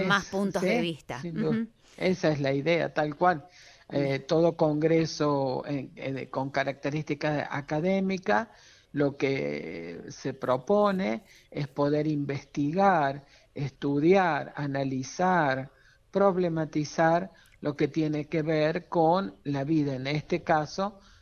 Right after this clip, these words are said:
Speaker 2: de este ilustre y querido,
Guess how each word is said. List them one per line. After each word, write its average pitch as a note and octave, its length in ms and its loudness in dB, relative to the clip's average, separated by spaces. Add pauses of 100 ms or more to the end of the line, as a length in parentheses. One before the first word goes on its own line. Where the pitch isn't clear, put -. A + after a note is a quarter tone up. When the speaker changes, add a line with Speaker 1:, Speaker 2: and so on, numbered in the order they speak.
(100)
Speaker 2:
de C#3 220 2
este D3 320 -2
ilustre C3+ 1120 -2 (320)
y D3 160 -4
querido, D3 840 0